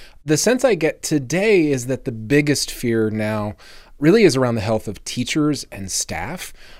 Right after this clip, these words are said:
I heard from a superintendent just yesterday in an area where infection rates are pretty low that he still can't bring back every student who wants to come back to class because he j-, doesn't have enough teachers who are willing to come back and teach them.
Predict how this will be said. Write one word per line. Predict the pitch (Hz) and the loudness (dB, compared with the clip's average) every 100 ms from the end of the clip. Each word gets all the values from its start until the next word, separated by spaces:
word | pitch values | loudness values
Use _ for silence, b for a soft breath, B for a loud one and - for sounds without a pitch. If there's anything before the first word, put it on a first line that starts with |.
| B | B
I | 117 117 | -4 2
heard | 135 139 | 4 4
from | - 127 | 2 -2
a | 120 | 0
superintendent | 143 123 123 117 117 | 0 0 -2 0 -2
just | - 110 - - | -2 -6 -6 -8
yesterday | 80 - - 113 117 127 | -8 -8 -4 0 0 0
in | 127 110 | -2 -4
an | 104 | -2
area | 113 117 113 | 0 2 2
where | 113 117 | 0 -2
infection | 113 160 - 285 | -2 -4 -2 0
rates | 247 196 - - B B B - | 4 2 2 -8 B B B -6
are | 127 | -6
pretty | 120 - - 233 226 | -6 -12 -4 2 2
low | 170 196 90 90 117 202 - B B B | 2 -2 -2 -2 -2 -2 -6 B B B
that | 120 151 - | -2 -2 0
he | - 180 | -2 -2
still | - 214 | 4 4
can't | 226 - 156 135 | 4 0 -2 0
bring | 151 151 143 127 | 2 2 2 0
back | 117 117 - - | 0 0 -4 -4
every | 123 139 | 0 0
student | 123 - 127 117 - | -2 0 0 -2 -4
who | 135 | -2
wants | 113 117 - | 0 -2 -4
to | - | -10
come | - - 147 185 170 | -8 0 2 4 4
back | 113 90 - - | 0 -2 -6 -10
to | 113 | -12
class | - 104 95 95 | -8 -6 -6 -8
because | - - 147 | -8 0 2
he | 185 | 2
j-, | 196 - - | -4 -12 0
doesn't | 147 139 | 2 2
have | 127 135 | 0 2
enough | 127 117 | 0 0
teachers | - 131 123 - | -2 -2 -2 -2
who | 120 | 0
are | 107 | 2
willing | 117 113 104 | 2 0 -2
to | 113 | -6
come | - 107 | -6 -4
back | 101 95 | -6 -8
and | 87 | -10
teach | - 113 - | -6 -6 -6
them. | - | -12